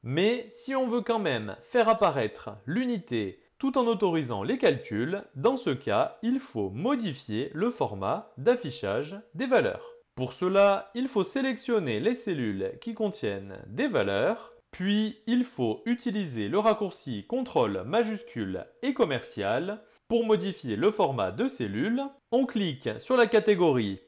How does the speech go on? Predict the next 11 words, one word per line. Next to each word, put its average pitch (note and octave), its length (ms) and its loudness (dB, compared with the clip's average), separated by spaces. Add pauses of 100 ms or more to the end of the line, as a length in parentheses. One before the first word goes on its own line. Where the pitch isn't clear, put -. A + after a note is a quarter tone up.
(120)
Personnalisé C#3 1120 0 (240)
et A3 320 0
dans C3+ 220 2
la A#3 120 6
zone G#2 380 0 (160)
Type, A#3 420 -2 (400)
on A#3+ 140 0
rajoute C#3+ 580 2 (240)
l'unité D3+ 800 0 (200)
entre C4+ 260 2
guillemets. A3+ 440 -2